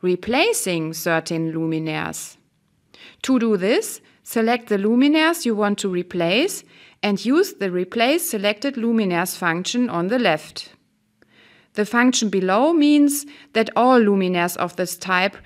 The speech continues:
regardless of our selection, would be replaced in the entire project.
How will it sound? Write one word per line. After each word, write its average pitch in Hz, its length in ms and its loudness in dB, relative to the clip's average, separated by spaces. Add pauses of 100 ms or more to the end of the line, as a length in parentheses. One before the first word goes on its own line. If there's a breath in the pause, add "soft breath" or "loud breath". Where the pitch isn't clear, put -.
(140 soft breath)
regardless 247 640 0
of 214 200 -2
our 202 200 0
selection, 202 840 -2
would 220 260 -2
be 220 100 -2
replaced 190 640 -2
in 190 140 -2
the 185 180 -4
entire 196 480 -2
project. 160 880 -4